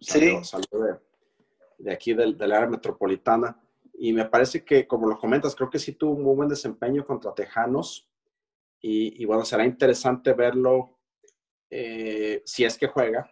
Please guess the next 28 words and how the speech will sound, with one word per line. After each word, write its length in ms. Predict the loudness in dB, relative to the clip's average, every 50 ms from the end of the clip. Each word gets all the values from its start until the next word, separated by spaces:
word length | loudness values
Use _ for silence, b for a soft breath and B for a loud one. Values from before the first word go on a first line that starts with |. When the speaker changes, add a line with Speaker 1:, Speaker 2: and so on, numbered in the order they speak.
| _
Speaker 1:
eh, 400 | -14 -10 -8 -8 -6 -6 -8 -10 -12 -14 _ _ _ _ _ -18 -16 -16 -16 -18 -20 -20 -20 _ _ _ -16 -16 -16 _
cubrir 400 | -2 -2 0 2 4 4 6 6
a, 140 | 6 4 4
al 260 | 4 2 0 0 0
novato 400 | -2 0 0 0 0 0 -4 -6
también 260 | -6 -4 -4 -4 -4
de 80 | -2 -2
Vikingos, 580 | -4 -4 -6 -8 -8 -6 -6 -8 -8 -8 -8 -8
eh, 100 | -8 -8
D 220 | -6 -6 -8 -2 0
J 160 | 0 0 0
Wonnum, 340 | 0 -2 -2 0 -2 -4 -6 -8 _ _ _ _ _ _ _ _ _ _ _ _ _ _ _ _ _ _ _ -8
que 200 | -4 -4 -4 -2
bueno, 220 | -2 -4 -4 -2
ya 160 | -2 0 0
ahora 200 | 2 2 0 0
con 140 | -2 -4 -4
la 60 | -4
salida 300 | -4 -4 -2 0 0 2 0
de 100 | -2 -2
Ngakwe 400 | -2 -2 -2 -2 0 -2 -2 -2
se 140 | -2 -6
espera 300 | -12 -6 -4 -2 -2 -2
que 120 | -4 -6 -10
tenga 320 | -8 -6 -4 -4 -4 -4
más, 400 | -4 -4 -6 -6 -8 -10 -12 -14
más 260 | -10 -8 -8 -8 -8
acción. 580 | -10 -10 -10 -8 -6 -4 -4 -4 -4 -4 -6 -10